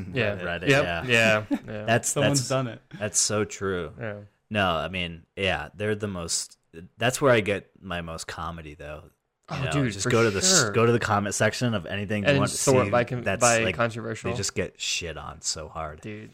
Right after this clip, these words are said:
Speaker 2: hilarious.
Speaker 1: Um, uh, oh, this is a new thing. Well, maybe it's not a new thing, but on TikTok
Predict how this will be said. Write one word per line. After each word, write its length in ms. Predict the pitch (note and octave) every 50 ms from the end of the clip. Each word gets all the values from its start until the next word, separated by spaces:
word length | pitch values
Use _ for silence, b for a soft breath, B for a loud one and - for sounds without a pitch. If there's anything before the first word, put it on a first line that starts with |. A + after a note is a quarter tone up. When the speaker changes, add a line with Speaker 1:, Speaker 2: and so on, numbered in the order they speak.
| - - - -
Speaker 2:
hilarious. 680 | - A2+ G#2+ G#2+ G#2+ A2 G#2 F#2+ F#2 F2 E2+ E2 D#2+ D2
Speaker 1:
Um, 80 | D#2 - _ _ _ _ _ _ _ _ _ _ _ - - B B B B B B B B B B B _ -
uh, 480 | G#2+ F#2+ F2+ E2 D#2+ D2+ C#2 C#2+ C2+ - _ _ _ _ _ -
oh, 300 | B2+ A#2 F#2+ D#2+ - - _ _ _ _ _ _ _ _ _ _ _ -
this 180 | A2 C3 C3 C#3+
is 100 | B2 A2
a 60 | F#2+
new 180 | E2+ E2+ E2+
thing. 360 | D#2+ - E2+ E2 E2 E2+ F#2 - -
Well, 120 | A2+ A#2+
maybe 240 | C3 D3 D#3 D#3 D3
it's 80 | C3 B2
not 160 | A2 G2 F2
a 60 | E2+
new 120 | E2 D#2+
thing, 300 | D#2 - D2+ D2 C#2 - _
but 100 | - F2
on 160 | E2+ F#2 F#2
TikTok 480 | - - G#2 F2 - G#2+ F#2+ F#2 F2+ _